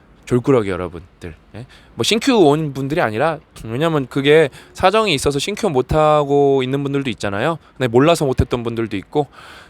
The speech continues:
그 다음에 그냥 근데 졸꾸러기라고 하면은, 어, 뭐 책을 스물네 권 정도? 근데 굳이 그게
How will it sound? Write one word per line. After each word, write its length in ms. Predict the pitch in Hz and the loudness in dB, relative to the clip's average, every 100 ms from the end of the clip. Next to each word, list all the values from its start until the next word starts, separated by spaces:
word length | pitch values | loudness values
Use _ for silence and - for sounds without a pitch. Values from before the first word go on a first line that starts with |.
| _ | _
그 60 | 135 | 0
다음에 540 | 139 135 131 127 123 123 | 2 2 2 -2 -2 -2
그냥 160 | 160 | -2
근데 180 | 156 156 | 0 0
졸꾸러기라고 760 | - 139 - 247 196 151 143 151 | 0 -2 0 0 2 2 2 0
하면은, 520 | 185 196 139 156 156 - - | -2 -2 -2 -4 -8 -12 -6
어, 580 | 107 90 78 67 57 52 | -4 -4 -4 -6 -6 -8
뭐 280 | 71 71 57 - - _ - | -6 -6 -6 -12 -20 _ -2
책을 340 | 226 180 170 - _ | 0 0 -2 -8 _
스물네 400 | - - 196 127 | -16 -6 0 2
권 160 | 123 127 | 2 0
정도? 240 | 110 117 | -2 -2
근데 160 | 147 147 | -2 -4
굳이 400 | 135 - 165 214 | -6 -8 -4 -2
그게 400 | 156 143 160 | 0 2 2